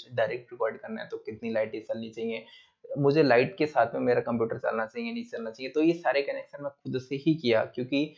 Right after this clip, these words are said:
वो सारे अपने according करते हैं, मुझे अपने according सारे connection करने थे। तो मैं सारा board, बोर्ड, अ, खुद से लेकर के आया था, सिर्फ board का वो connection करके दिए थे, तो मुझे वो समझ में नहीं आया।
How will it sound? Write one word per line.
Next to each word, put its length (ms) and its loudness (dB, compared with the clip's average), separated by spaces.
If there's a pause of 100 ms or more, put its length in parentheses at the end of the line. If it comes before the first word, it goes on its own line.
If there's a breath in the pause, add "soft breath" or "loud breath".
(220 loud breath)
वो 120 2
सारे 500 0 (180)
अपने 220 -2
according 360 2
करते 240 0
हैं, 60 2
मुझे 320 2
अपने 260 0
according 360 -6
सारे 220 -6
connection 400 -12
करने 260 -4
थे। 140 -6 (440 soft breath)
तो 100 4
मैं 100 6
सारा 280 6
board, 240 2
बोर्ड, 460 -2
अ, 120 0
खुद 200 -6
से 200 0
लेकर 260 4
के 80 0
आया 160 6
था, 400 -4
सिर्फ 280 -4
board 240 0
का 60 0
वो 100 0
connection 420 -6
करके 260 -2
दिए 220 -2
थे, 160 -6
तो 120 -6
मुझे 320 -4
वो 120 -2
समझ 280 -4
में 80 -8
नहीं 100 -8
आया। 220 -8